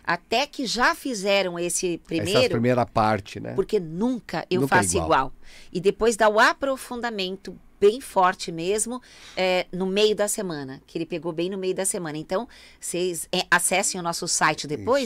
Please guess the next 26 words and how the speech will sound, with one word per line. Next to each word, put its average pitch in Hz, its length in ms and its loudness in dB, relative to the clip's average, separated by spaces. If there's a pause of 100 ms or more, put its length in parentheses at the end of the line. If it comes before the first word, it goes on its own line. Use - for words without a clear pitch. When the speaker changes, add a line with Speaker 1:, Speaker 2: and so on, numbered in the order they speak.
Speaker 2:
Isso. 208 40 -2
Speaker 1:
e - 20 -2
entrem 214 260 -6
em - 20 -12
contato 196 580 0 (260)
com 185 80 -6
o - 20 -6
nosso 190 240 -2
querido 220 420 -2
Carlos 185 540 0
e 190 60 0
a 180 40 -2
querida 175 320 -2
Mariana, 160 640 0
tá 131 120 -10
bom? 104 160 -2
Speaker 2:
Isso 95 100 2
aí. 107 380 2 (500)
É, 151 240 8
no 185 140 8
dia 208 240 4
seis, 170 520 6
agora, 117 420 6
sábado, 120 520 4
próximo 113 480 0
sábado, 123 560 2